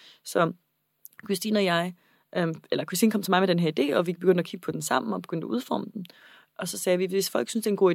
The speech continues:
idé inden for de næste tre måneder, så, så fortsætter vi. Så havde vi tre måneder til det, og hvis de ikke synes det, så vil vi gå fra projektet. Men det synes folk, og så sagde vi, okay, hvis inden for tre måneder, at vi snakker med de her type mennesker også, og de også synes, det er en god idé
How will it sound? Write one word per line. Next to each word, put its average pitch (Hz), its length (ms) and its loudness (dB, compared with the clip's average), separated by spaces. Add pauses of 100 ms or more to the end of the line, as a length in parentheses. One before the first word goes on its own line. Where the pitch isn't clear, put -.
idé 196 40 2 (260)
inden 196 140 0
for - 20 -2
de 190 60 2
næste 175 240 -2
tre - 180 -4
måneder, 185 300 -4 (400)
så, - 420 -4 (380)
så - 100 -4
fortsætter - 400 -4
vi. - 120 -18 (220)
Så - 140 -4
havde 277 80 2
vi 208 40 -10
tre 190 160 0
måneder 190 300 0
til 196 140 -6
det, 285 200 -2
og 202 80 -2
hvis 180 140 -4
de 196 100 -4
ikke 208 120 -6
synes 185 180 -8
det, 208 100 -2
så 226 100 -4
vil 208 100 -4
vi 185 60 -2
gå - 160 -2
fra - 120 -16
projektet. - 440 -14 (400)
Men 233 120 0
det - 120 -2 (100)
synes 190 240 -4
folk, - 180 -4
og 180 60 -14
så - 100 -8
sagde 196 120 -4 (100)
vi, - 40 -10
okay, - 140 -10
hvis - 260 -10
inden 233 160 0
for 202 60 -8
tre - 240 -2 (320)
måneder, 208 380 -2
at 185 100 -6
vi 180 240 -4
snakker 170 280 -6
med 151 120 -10
de 285 220 -4
her - 80 -4 (280)
type 240 240 0
mennesker 220 360 0
også, 220 320 0 (320)
og 185 120 -6
de - 120 -4
også - 100 -6
synes, 277 120 -8
det - 60 -6
er 277 40 -2
en 269 40 -2
god - 200 -2
idé - 80 -4